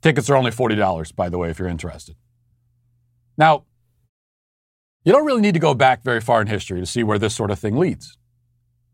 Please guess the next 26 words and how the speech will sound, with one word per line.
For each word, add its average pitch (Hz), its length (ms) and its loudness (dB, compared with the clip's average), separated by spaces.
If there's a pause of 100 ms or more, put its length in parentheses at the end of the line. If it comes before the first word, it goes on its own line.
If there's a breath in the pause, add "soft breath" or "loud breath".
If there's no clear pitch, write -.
(480)
Our 131 280 4
fallen 135 460 2
species 113 640 -4
has 113 340 2
tragically 117 600 0
attempted 107 500 -2
many 107 300 -2
experiments 107 800 -4 (440)
through 120 580 -2
the 123 120 -2
centuries 113 640 -2 (400)
with 117 220 -2
casting 131 480 0
an 123 60 0
entire 139 520 0
group 127 420 0
or 117 180 2
race 113 320 -2
of 120 180 -4
people 110 480 -2
as 107 260 -4
villains, 107 760 -2
as 104 200 -4
subhumans, 104 760 -2
as 101 160 -8
scapegoats, 123 800 -6